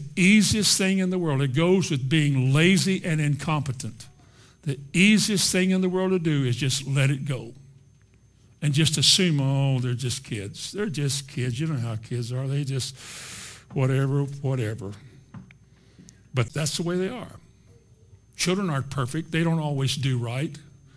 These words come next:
They make mistakes just like we did and do. But a man made a quote once. He said this. He said, "Children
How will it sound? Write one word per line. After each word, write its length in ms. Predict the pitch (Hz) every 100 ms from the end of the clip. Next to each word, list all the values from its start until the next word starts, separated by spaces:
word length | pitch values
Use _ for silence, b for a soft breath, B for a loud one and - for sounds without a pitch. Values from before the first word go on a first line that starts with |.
| b -
They 120 | 160
make 260 | 151 151 156
mistakes 420 | 135 - 170 160
just 240 | - 170
like 180 | 185 175 -
we 300 | 147 175 170
did 320 | 123 160 160
and 200 | 135 120
do. 280 | 139 98 - - - - - - b b b b b b b b b b - - - -
But 100 | 127
a 20 |
man 440 | 143 220 202 185 - -
made 280 | 175 175 160
a 60 |
quote 420 | 139 - 175 180 139
once. 340 | 120 135 135
He 140 | -
said 320 | 139 - 151 135
this. 240 | 139 131
He 80 | 151
said, 280 | - 147 123
"Children 600 | - 185 185 180 175